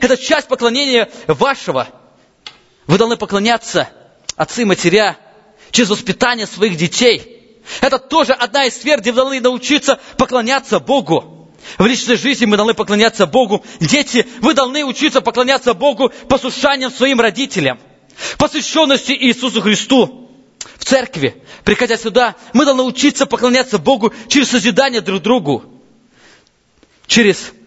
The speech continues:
благовестие, через служение. Мы должны учиться этому поклонению, потому что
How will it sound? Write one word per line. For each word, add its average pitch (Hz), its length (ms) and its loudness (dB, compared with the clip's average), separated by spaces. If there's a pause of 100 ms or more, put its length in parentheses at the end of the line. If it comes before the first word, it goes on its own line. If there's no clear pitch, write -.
(120)
благовестие, 160 840 -2 (460)
через 269 360 2
служение. 185 680 0 (800)
Мы 190 140 4
должны 180 240 -2
учиться 139 480 -4 (380)
этому 170 260 -2
поклонению, 147 560 -2 (340)
потому 160 320 -2
что - 300 -2